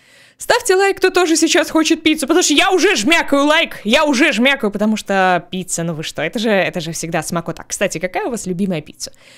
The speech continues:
Ну а мы с вами поднимаемся наверх, я очень надеюсь, что Ева сейчас дома, потому что, вы знаете, у нас иногда, э, Симы приезжают в гости и куда-то себе отправляются по каким-то своим делам, а особенно в ночь. Почему-то они любят куда-то уезжать. Ну, надо бы вообще-то эту воду поменять, потому что, между прочим, Ева нам, может быть, поможет со стиркой.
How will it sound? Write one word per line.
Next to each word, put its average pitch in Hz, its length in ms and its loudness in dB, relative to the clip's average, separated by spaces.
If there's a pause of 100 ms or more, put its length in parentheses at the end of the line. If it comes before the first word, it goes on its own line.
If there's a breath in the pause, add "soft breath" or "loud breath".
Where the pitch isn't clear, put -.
(140 loud breath)
Ну 359 100 2
а - 20 2
мы 440 120 2
с - 60 0
вами 320 140 2
поднимаемся 269 460 2
наверх, 247 480 2
я 196 180 0
очень 330 220 -4
надеюсь, 254 320 0
что - 160 -2
Ева 208 240 0
сейчас 214 340 -4
дома, 185 240 0
потому - 240 -6
что, 196 120 -6
вы 214 60 -2
знаете, 185 300 -2
у - 20 -4
нас 180 160 -4
иногда, 196 460 0
э, 208 200 -4
Симы 208 260 0
приезжают 240 340 0
в 254 40 -2
гости 403 320 0
и - 200 -2 (160)
куда-то 349 560 0
себе 226 360 0
отправляются 196 760 0
по 175 120 -6
каким-то 226 340 -4
своим 202 220 0
делам, 247 280 2
а 220 60 2
особенно 240 380 0
в 196 120 -4
ночь. 202 400 -2 (220 loud breath)
Почему-то 220 360 0
они 180 120 0
любят 220 220 -2
куда-то 190 240 0
уезжать. 156 340 -4 (500 loud breath)
Ну, 339 220 -2
надо 277 240 2
бы 262 120 4
вообще-то 240 320 0
эту 240 140 2
воду 240 240 2
поменять, 214 380 2
потому 247 220 0
что, 254 140 0
между 247 240 2
прочим, 285 420 0
Ева 247 460 -2
нам, 370 480 -6
может 311 380 -6
быть, 349 380 -4
поможет 320 480 0
со 349 120 -2
стиркой. 165 540 -8